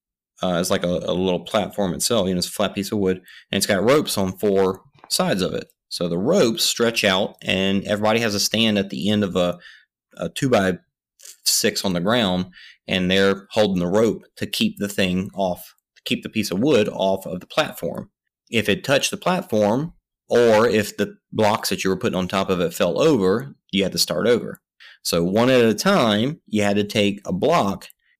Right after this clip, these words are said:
walk over to, you know, keep your rope tight, but walk over to the platform and put your block on it and stack the blocks up to spell conquer. So you had to start with the R at the bottom and then work your way back up to the C.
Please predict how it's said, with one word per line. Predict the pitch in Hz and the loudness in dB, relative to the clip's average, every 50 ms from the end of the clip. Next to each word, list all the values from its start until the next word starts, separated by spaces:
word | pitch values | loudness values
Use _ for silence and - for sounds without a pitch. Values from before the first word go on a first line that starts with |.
| _ _ _ - | _ _ _ -8
walk | 92 92 95 101 110 127 - - - _ - | -2 2 4 4 4 2 0 -2 -8 _ 2
over | 123 123 135 131 143 143 | 4 4 6 6 4 2
to, | 139 - 139 135 143 147 147 151 156 - | 2 0 2 2 4 4 2 0 -2 -2
you | 104 95 | -2 -2
know, | 87 - _ _ _ _ - | -2 -4 _ _ _ _ -4
keep | - 107 95 120 | -2 -2 0 2
your | 123 127 | 4 4
rope | 147 175 185 185 | 4 4 2 2
tight, | - 202 175 - - 117 - - | 0 0 2 2 0 -2 -4 -4
but | 113 101 78 87 | -2 -2 -2 2
walk | 107 104 110 120 123 - | 2 2 2 2 2 0
over | - 113 110 113 120 | 0 0 2 0 0
to | - 127 120 | 0 -2 -2
the | 127 123 | -2 -2
platform | - 160 156 - - - 101 101 98 98 95 - | 0 -2 -2 -2 -2 -2 0 2 2 2 0 -2
and | - 95 95 - | -4 -6 -8 -4
put | - 113 113 - | -4 -4 -4 -2
your | - 104 | -2 -2
block | 98 101 110 98 98 - - | 0 0 0 0 -2 -2 -2
on | 131 156 147 113 | 0 2 2 2
it | 92 90 - - _ _ _ _ - - _ - | 0 -2 -4 -6 _ _ _ _ -20 -20 _ -8
and | - 90 87 | -6 -4 0
stack | - - - 127 107 117 127 - - | 0 0 0 0 -2 -2 -4 -4 -4
the | 113 | -4
blocks | 98 104 113 110 104 98 - - - | 0 0 2 2 0 0 -2 0 2
up | 165 156 113 123 - - | 2 4 2 2 0 -4
to | - 113 | -4 -4
spell | - - - 95 90 87 170 170 | -4 -2 0 0 0 0 -2 -4
conquer. | - - 165 156 139 - - 62 58 - _ _ _ _ _ _ _ _ - | -4 -2 -2 -2 -2 -2 -6 -10 -12 -14 _ _ _ _ _ _ _ _ -8
So | - 95 | -4 -2
you | 92 90 90 | -2 -2 -2
had | 90 98 104 117 113 | -2 -2 0 0 2
to | 107 | 0
start | - - - 110 110 107 101 - - | 0 2 2 4 4 4 2 0 0
with | 107 104 104 98 98 - - | 2 4 4 4 2 0 -2
the | - - | -4 -2
R | - 98 101 98 101 | 2 2 2 4 2
at | 107 - | 2 0
the | - | 0
bottom | 117 131 120 104 101 98 98 104 110 - | 0 0 2 2 2 2 2 2 0 0
and | - 98 98 | 0 0 0
then | 95 95 | 0 2
work | 92 95 90 - | 0 0 0 -2
your | - 101 | -2 0
way | 95 98 92 90 | 2 2 2 2
back | 87 87 92 90 90 - 92 | 0 0 -2 -2 -2 0 0
up | 90 85 87 - _ _ _ _ _ - | 0 0 -2 -6 _ _ _ _ _ -6
to | - 98 87 | -4 -4 -4
the | 85 82 | -2 -2
C. | - - - 147 - - - - | -2 0 0 0 -2 -4 -8 -14